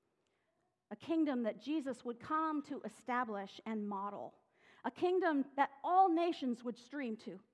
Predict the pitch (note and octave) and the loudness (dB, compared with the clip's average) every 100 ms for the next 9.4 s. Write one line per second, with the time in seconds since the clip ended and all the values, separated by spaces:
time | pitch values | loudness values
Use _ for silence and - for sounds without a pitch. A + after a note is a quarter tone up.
0 | _ _ _ _ _ _ _ - B3 F#4+ | _ _ _ _ _ _ _ -10 -4 2
1 | F4+ E4+ B3+ C4 B3+ - D4 F#4+ G4 F4 | 4 4 2 0 -2 0 4 4 4 -2
2 | C4+ F#3+ - _ _ - E4+ F4 E4 C4+ | -2 -6 -8 _ _ -8 0 2 4 2
3 | - - - E4+ G4 F4 B3+ G#3+ G#3+ A3+ | -2 -6 -2 2 2 0 -6 -8 -6 -6
4 | G#3+ B3 B3 D#4+ G4 E4+ A3 - - _ | -4 -8 -6 0 0 0 -8 -14 -20 _
5 | _ _ - B3 B3+ C4+ A#3 A3 A#3+ A#3+ | _ _ -8 -4 -4 -2 -4 -4 -4 -4
6 | A3 A3 G3+ G#3 G#3 G#3 F#3 A3 A3+ C4+ | -6 -8 -8 -8 -8 -8 -10 -8 -6 -6
7 | C4 - - F4 C#4+ - C4 G#3+ A#3+ A3+ | -6 -14 -8 -8 -8 -10 -10 -6 -6 -4
8 | A3+ A#3+ A3+ G#3 A#3+ A3+ G#3 G#3 G3 F3 | -4 -4 -6 -6 -6 -6 -8 -8 -10 -10
9 | F3+ F#3 - | -10 -12 -18